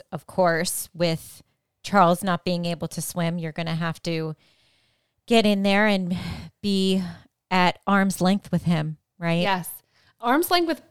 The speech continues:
Speaker 2: both of them. You know, my, um, my kind of tip that I always give to my friends when they're asking me about safety around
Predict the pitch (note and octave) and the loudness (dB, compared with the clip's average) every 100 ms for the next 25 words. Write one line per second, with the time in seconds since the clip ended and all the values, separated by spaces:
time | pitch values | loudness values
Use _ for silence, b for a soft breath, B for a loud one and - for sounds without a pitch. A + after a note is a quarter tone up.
0 | _ - G3+ F4 A#3 D#3+ D#3 F3 F#3 G3 | _ 2 2 2 -2 -2 -2 -2 0 0
1 | F#3 A3 G#3 F#3+ G#3 G#3 - F#3+ F#3 F3+ | 2 2 4 4 4 2 -2 0 2 2
2 | F3 F3 - F#3+ G3 F#3+ G3 F#3+ F#3 - | 0 -6 -12 -14 -6 0 0 2 -2 -6
3 | _ _ _ _ _ _ _ - G3 F3+ | _ _ _ _ _ _ _ -2 -2 -2
4 | - _ _ _ - - C#4+ C#4 F#3+ F3+ | -6 _ _ _ -14 0 0 2 2 2
5 | F3 F#3 F#3+ F#3 - F3+ F3 - F3+ E3+ | 2 2 0 -2 0 0 0 -4 -2 -2
6 | - G3 F3 E3 F3+ F3 F3 F3 F3 - | 0 2 2 0 -2 -2 0 2 0 -2
7 | F#3 F3 F3 E3+ F3+ E3 F#3+ F3 E3+ E3 | -2 0 0 -2 -4 -4 -4 -4 -2 -2
8 | E3+ | -4